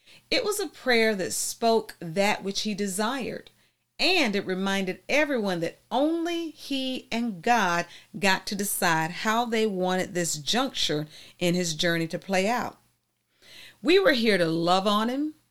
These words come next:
look out for his best interests, and as he requested, to keep him as healthy as we could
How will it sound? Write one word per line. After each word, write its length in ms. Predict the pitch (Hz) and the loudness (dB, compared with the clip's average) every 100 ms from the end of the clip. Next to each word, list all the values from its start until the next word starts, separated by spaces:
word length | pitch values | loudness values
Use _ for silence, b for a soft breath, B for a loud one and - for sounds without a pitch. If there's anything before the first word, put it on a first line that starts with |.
| _ - - | _ -20 -4
look 220 | 170 175 | -2 2
out 280 | 180 180 - | 4 4 2
for 180 | 196 190 | 0 0
his 120 | 180 | 0
best 380 | 180 185 185 - | 2 2 0 -4
interests, 560 | 226 240 285 294 - - b b b | -4 -2 -4 -4 -8 -14 b b b
and 220 | 180 175 | -2 0
as 320 | 180 180 175 | 0 0 -2
he 320 | - - 311 285 | -6 0 2 2
requested, 880 | 277 - - 302 277 - 165 170 b b b | -2 -4 0 0 0 -4 -6 -6 b b b
to 120 | 165 | -8
keep 340 | - - 220 214 | -4 -2 -2 -2
him 160 | 180 | -4
as 140 | 160 156 | -4 -8
healthy 580 | - 277 302 294 311 | -4 -4 -2 -4 -2
as 280 | 240 247 220 | 0 0 0
we 180 | 220 240 | -6 -8
could 560 | - - 294 165 165 | -10 -2 0 0 -2